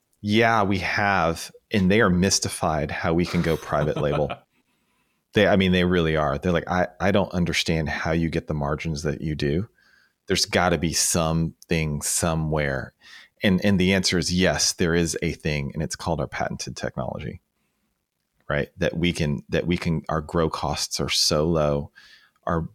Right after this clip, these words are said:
Speaker 1: density per square foot is so high, uh,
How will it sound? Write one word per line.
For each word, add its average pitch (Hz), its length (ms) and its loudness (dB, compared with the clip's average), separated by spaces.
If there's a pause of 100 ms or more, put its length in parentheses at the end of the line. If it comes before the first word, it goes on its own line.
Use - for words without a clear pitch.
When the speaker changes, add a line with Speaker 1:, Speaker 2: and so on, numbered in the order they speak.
(140)
Speaker 1:
density 82 560 0
per - 220 -8
square - 260 -2
foot 80 240 -4
is 73 160 -4
so 78 260 -2
high, 71 420 -2 (540)
uh, 73 420 0